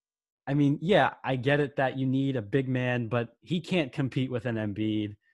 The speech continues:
He can't run with a DeAndre Jordan or a Bam Adebayo, these athletic,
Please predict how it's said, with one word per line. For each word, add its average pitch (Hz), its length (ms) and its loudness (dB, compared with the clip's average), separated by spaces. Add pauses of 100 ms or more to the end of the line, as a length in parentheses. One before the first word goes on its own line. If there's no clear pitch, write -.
(420)
He 131 180 -4
can't 135 300 -4
run 120 260 2
with 117 160 -2
a 113 60 -2
DeAndre 110 520 0
Jordan 110 380 -4
or 107 140 -4
a 101 40 -6
Bam 107 260 -4
Adebayo, 104 600 -2
these 104 240 -8
athletic, 127 540 -2